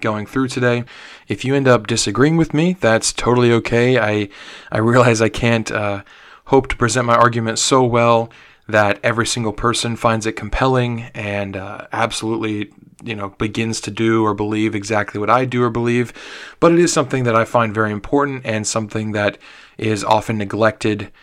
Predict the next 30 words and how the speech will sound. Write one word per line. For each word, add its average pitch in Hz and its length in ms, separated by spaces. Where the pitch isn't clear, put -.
in 104 600
a 107 100
lot 104 260
of, 104 480
uh, 101 200
mainstream 104 420
Christianity. 101 680
Now, 147 120
there 147 160
are 147 460
certain 123 560
biblical 113 880
teachers 110 560
that 110 260
will, 104 460
uh, 104 220
at 127 140
least 139 240
look 113 180
at 107 80
the 107 60
historicity 113 640
of 120 80
the 117 60
Feast 113 260
of 113 80
Tabernacles, 104 760
perhaps 107 460
go 107 200
into 104 600